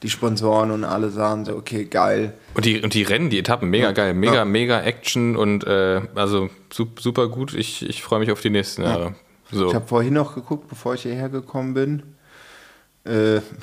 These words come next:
Speaker 1: krass. Dann hatte ich aber einen Call mit Apple, weil, äh, der Rechner wieder Faxen gemacht hat. Und, <laughs> witzig, ich hab ja eben gesagt, ich bin eingestiegen bei Champs-Élysées bei Kilometer vierundsiebzig
Speaker 2: Äh.
Speaker 1: und ich hab dann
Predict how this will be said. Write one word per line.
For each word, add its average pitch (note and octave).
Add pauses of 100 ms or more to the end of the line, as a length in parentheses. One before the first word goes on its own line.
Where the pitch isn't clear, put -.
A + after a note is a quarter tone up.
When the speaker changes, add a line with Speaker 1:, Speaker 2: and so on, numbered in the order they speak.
(540)
Speaker 1:
krass. A2 (320)
Dann G#2
hatte G#2+
ich -
aber G2+
einen G2+
Call A2 (460)
mit A2
Apple, A2+
weil, G#2+
äh, G2
der G2+
Rechner A2
wieder A2+
Faxen A2+
gemacht A2
hat. A#2
Und, D#3+ (220)
<laughs> -
witzig, - (320)
ich -
hab A2+
ja A#2+
eben A#2+
gesagt, A2+
ich -
bin G#2+
eingestiegen A#2
bei G#2+
Champs-Élysées A2
bei G#2+
Kilometer G#2+
vierundsiebzig A2+
Speaker 2:
Äh. -
Speaker 1:
und A#2
ich G#2+
hab A2+
dann G#2+